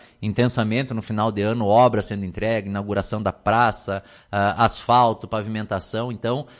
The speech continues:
ah, isso nos deixa muito feliz. Eh, e apesar das dificuldades que a gente encontra, ah, no dia a dia, numa administração, numa gestão pública, né, quando a gente consegue entregar isso pra comunidade, ver a comunidade feliz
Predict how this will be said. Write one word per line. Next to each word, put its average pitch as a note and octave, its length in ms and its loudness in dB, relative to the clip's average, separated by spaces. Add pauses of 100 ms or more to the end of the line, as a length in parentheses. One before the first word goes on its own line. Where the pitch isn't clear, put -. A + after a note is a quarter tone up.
(140)
ah, A2 300 -2
isso C3 220 -2
nos D#3 160 0
deixa D#3+ 180 2
muito F3+ 220 0
feliz. D3+ 480 -2 (300)
Eh, G#2 280 -6
e G#2+ 60 -2
apesar A#2+ 360 0
das C3 160 -2
dificuldades B2 720 2
que - 80 -4
a A#2+ 60 0
gente A#2 240 -4
encontra, A2+ 520 -4 (280)
ah, G2 240 -6
no G#2 140 -2
dia G#2 220 -2
a G2+ 40 0
dia, G#2 340 -2
numa A2 200 -2
administração, G2+ 800 -2
numa A2+ 180 -2
gestão G#2 360 -2
pública, B2+ 400 -4
né, A2 200 -4 (300)
quando A#2 220 0
a A2+ 60 4
gente B2+ 220 -4
consegue B2+ 600 0
entregar A2+ 360 -2
isso A#2 120 -8
pra A#2 100 -6
comunidade, G#2 540 -6
ver A2 100 -6
a G#2 40 -6
comunidade G#2+ 480 -6
feliz A2+ 600 2